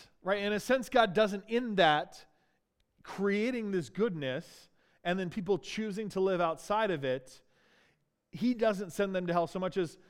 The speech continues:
is, is an analogy that I made up. I don't know how good it is. You can let me know. I think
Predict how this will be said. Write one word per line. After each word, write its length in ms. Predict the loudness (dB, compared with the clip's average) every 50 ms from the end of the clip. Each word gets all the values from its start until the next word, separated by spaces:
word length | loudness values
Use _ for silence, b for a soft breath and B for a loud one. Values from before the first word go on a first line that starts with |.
| b b b b b _ -2
is, 180 | -2 0 0
is 220 | -2 -2 -2 -2 -2
an 80 | -2
analogy 400 | 0 0 2 2 2 0 -2 -2
that 160 | 0 2 4 4
I 300 | 6 4 4 2 -2 -6 -14 -20 _ _ _ _ _ _ -10
made 220 | -4 -2 0 2 2
up. 180 | 2 0 0
I 120 | -2 -2 -2
don't 180 | -4 -4 -4
know 80 | -2 -2
how 120 | -2 -2
good 180 | -2 -2 -4 -4
it 120 | -6 -8
is. 180 | -12 -16 -18 -20 -20 -20 -20 -20 _ -16
You 80 | -12 -10
can 180 | -8 -8 -6
let 120 | -6 -6 -6
me 80 | -6
know. 160 | -8 -8 -10 -12 -16 _ _ _ _ _ _ _ _ _ _ _ _ _ _ _ _ _ _ _ _ _ _ _ _ _ _ _ _ _ -20 -20 -20 -20 -20 b b b b b b b b _ 2
I 180 | 4 6 6
think 480 | 4 4 0 -2 -2 -2 -4 -10 -16